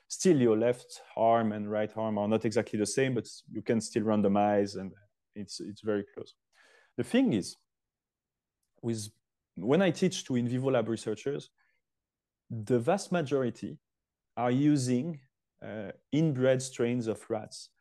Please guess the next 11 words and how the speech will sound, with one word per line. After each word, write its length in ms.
uh, 400
or 100
mice. 600
So 100
basically, 460
it's 440
mouse 640
or 380
mice 420
or 260
rats 520